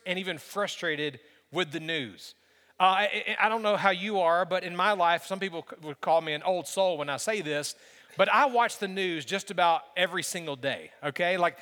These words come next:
I, I find the news as an easy way to kinda know what's going on in the world or what's going on in your community. And so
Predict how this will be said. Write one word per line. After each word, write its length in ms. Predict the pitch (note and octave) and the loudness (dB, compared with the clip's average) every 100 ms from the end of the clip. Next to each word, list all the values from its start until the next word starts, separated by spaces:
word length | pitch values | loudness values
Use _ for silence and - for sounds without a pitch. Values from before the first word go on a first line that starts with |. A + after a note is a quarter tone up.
| - - - | -20 -16 2
I, 300 | F3 A#3 G#3+ | 4 6 4
I 40 | |
find 220 | A#3+ B3 | 4 0
the 60 | G#3 | 0
news 340 | F#3+ G#3+ A3 | -2 -2 -2
as 140 | F#3+ E3 | -4 -6
an 80 | F#3 | -4
easy 300 | G#3+ G#3 G#3 | -4 -4 -2
way 200 | F#3+ F#3+ | 0 0
to 80 | E3+ | -2
kinda 220 | - F3+ | -2 -2
know 240 | E3 F3 | -2 -2
what's 180 | F#3 F3+ | -2 -4
going 300 | F3+ F3+ F3 | -4 -2 -2
on 200 | F3 F3+ | -2 -2
in 100 | D#3 | -4
the 60 | C#3 | -6
world 520 | C3 F3 G#3+ A3 F#3 - | -2 -2 0 -2 -4 -2
or 160 | E3+ | -2
what's 260 | D#3+ F3 - | 0 -4 -6
going 300 | - F#3 E3+ | -4 -4 -2
on 140 | D#3+ | -4
in 80 | D3+ | -6
your 100 | D3 | -10
community. 460 | - D3+ A3+ D#3+ C#3+ | -10 -6 -6 -6 -10
And 100 | D#3 | -4
so 240 | G#3+ F#3 | 0 0